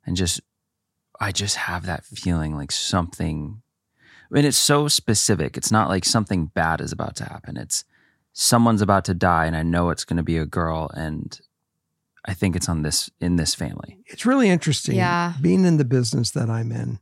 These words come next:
Speaker 2: it's not really dying. We call it a life cycle. It's a life cycle.
Speaker 1: Yeah.
Speaker 2: It's something that's gonna, tr-, you know, the, the fact that she knew she would, or her spirit knew she was having a life cycle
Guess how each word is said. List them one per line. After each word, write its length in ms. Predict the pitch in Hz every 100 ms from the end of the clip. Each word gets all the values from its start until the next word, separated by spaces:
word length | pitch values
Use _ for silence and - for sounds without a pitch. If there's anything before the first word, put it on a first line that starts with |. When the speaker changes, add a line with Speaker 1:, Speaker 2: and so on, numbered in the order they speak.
| _ _ _ _ _ _ _
Speaker 2:
it's 220 | - 190 196
not 180 | 214
really 300 | 180 156 143
dying. 540 | 120 120 117 120 113 120
We 120 | 135
call 280 | 131 131 123
it 40 |
a 60 | 117
life 320 | 110 101 110
cycle. 480 | - - 113 - 107 _ _ _
It's 180 | - -
a 60 | 240
life 300 | 233 262 226
cycle. 520 | - - - - 110 _ _ _ _ _
Speaker 1:
Yeah. 220 | 107 - - _ _ _ -
Speaker 2:
It's 220 | 185 -
something 240 | 196 202
that's 180 | 180 151
gonna, 240 | 175 147
tr-, 200 | 131 - -
you 120 | 156
know, 220 | 135 135 151 - _ _ _ _ -
the, 180 | 170 175
the 200 | 180 151
fact 420 | - 180 233 -
that 180 | 160 131
she 720 | - 180 160 151 147 147 175
knew 520 | 143 143 160 170 143
she 180 | 120 -
would, 240 | 131 143 -
or 140 | 147
her 160 | 120 131
spirit 440 | 120 - 160 160 139
knew 180 | 131
she 160 | 117 143
was 180 | 131 120
having 260 | 127 123
a 100 | 123
life 300 | 117 117 113
cycle 560 | - 135 120 117 113 110